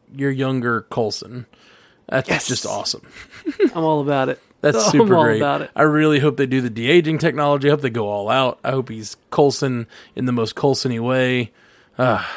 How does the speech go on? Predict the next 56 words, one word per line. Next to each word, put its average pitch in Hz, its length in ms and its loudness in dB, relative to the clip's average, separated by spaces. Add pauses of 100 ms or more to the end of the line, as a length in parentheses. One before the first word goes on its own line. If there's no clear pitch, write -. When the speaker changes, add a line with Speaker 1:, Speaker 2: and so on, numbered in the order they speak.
(180)
Speaker 1:
we 147 80 -2
got 190 120 6
some 131 100 -6
feedback 117 380 0
about 101 200 -4
it 98 80 -14
too, 104 220 -8
but 104 100 -12 (260)
I 135 100 2
ju-, 214 80 2
Speaker 2:
You 226 40 6
know, 220 100 4
Speaker 1:
I 131 60 2
just 202 160 4
Speaker 2:
I - 20 6
Speaker 1:
love 113 180 0
Speaker 2:
bet 175 180 2
Speaker 1:
it. 123 60 -8
Speaker 2:
he 165 160 2
has 143 200 -2
looked 139 380 -2
that 139 260 -2
way 131 460 -4 (240)
all 147 260 2
of 135 80 -6
his 131 260 -6
life. 127 460 -10
Speaker 1:
Yeah. 147 260 4 (680)
Speaker 2:
So, - 120 0
Speaker 1:
That 165 120 6
Speaker 2:
like, 139 200 0
you 165 200 -2
de-age 165 540 4
him 151 140 4
and 139 120 4
he 139 100 2
just 139 180 -6
looks 151 260 0
<laughs> - 20 -4
the 202 80 0
same. - 440 0
Speaker 1:
There 170 160 6
are 175 160 6
some 165 200 0
older, 131 720 2
uh, 113 320 -2 (160)
early 143 760 2
shots - 520 -2
of 117 100 -10
him 113 340 -6
in, 110 120 -10
in 110 260 -6
other 120 180 -2
stuff, 117 360 -8
and - 140 -20
he, 135 240 -10